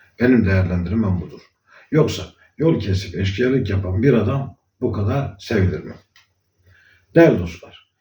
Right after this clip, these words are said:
yine geldik bir anlatımın sonuna. Halk dara düştüğü zaman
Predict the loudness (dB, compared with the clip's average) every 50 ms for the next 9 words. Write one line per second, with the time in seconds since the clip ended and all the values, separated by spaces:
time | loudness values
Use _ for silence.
0 | _ _ -2 2 2 4 4 4 2 0 -2 -4 -4 -4 -2 -2 0 0 0 0
1 | 0 -2 -2 -4 -4 -4 -6 -6 -8 -8 -10 -10 -10 -12 -16 -18 _ _ _ _
2 | _ _ _ _ _ _ _ _ _ _ _ _ _ _ _ _ _ _ _ _
3 | _ 0 2 2 2 2 -2 -8 -16 _ _ _ -6 -4 0 2 2 2 2 0
4 | -4 -6 -4 -2 0 0 2 2 0 0 -2 -4 -8 -14 -18